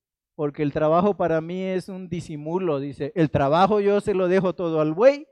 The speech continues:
porque el trabajo lo hizo Dios como castigo", ¿no? Y yo lo creía de niño. No, Él le puso a trabajar y dice, "Tú vas a ser mayordomo de esta creación mía y le vas a poner nombre a todos los animales".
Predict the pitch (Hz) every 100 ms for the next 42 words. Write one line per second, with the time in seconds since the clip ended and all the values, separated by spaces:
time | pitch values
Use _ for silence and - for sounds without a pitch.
0 | _ _ - 156 156 151 156 156 180 196
1 | 175 170 185 165 170 185 156 143 131 -
2 | 160 135 120 - - 226 _ _ _ _
3 | _ _ _ _ _ 156 151 180 196 -
4 | 156 165 175 156 147 151 147 - - _
5 | _ _ _ _ _ _ 131 131 127 -
6 | _ _ _ _ _ - 151 170 175 175
7 | 175 170 196 185 220 _ _ _ _ 143
8 | - 135 131 135 156 185 220 240 - _
9 | _ 160 156 175 - 185 180 165 165 165
10 | - 175 165 151 143 143 143 143 180 233
11 | 285 262 262 240 208 185 165 180 175 233
12 | 285 277 208 170 175 190 180 180 175 175
13 | 175 175 165 156 151 139 131 120 110 107
14 | 101